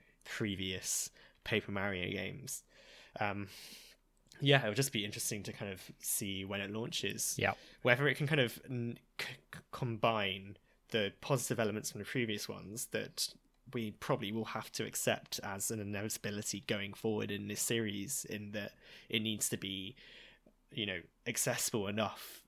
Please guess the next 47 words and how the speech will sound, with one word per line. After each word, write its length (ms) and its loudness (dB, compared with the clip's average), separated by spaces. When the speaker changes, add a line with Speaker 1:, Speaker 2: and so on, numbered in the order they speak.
Speaker 1:
um, 360 -6
that 160 -2
probably 200 6
a 60 6
bit 140 2
more 100 -4
accessible 500 -2
than 160 -6
something 300 -4
like 180 -6
A 40 -6
Thousand 380 -2
Year 80 -4
Door 220 2
was, 340 -2
that 60 -2
was 140 -8
released 420 -2
at 140 0
kind 120 0
Speaker 2:
Mm. 20 0
Speaker 1:
of 120 -4
a 140 -2
weird 280 2
time 440 -2
in 160 -4
Nintendo's 320 -4
history. 500 -2
But 440 6
it 100 4
also 300 2
does 260 2
need 160 0
to 80 -4
have 460 -2
those 180 2
elements 440 -4
that 120 -2
make 400 -4
those 460 -2
first 340 0
two 160 -4
games 520 -2
so 440 0
loved. 440 -4
Um, 340 0
yeah, 220 6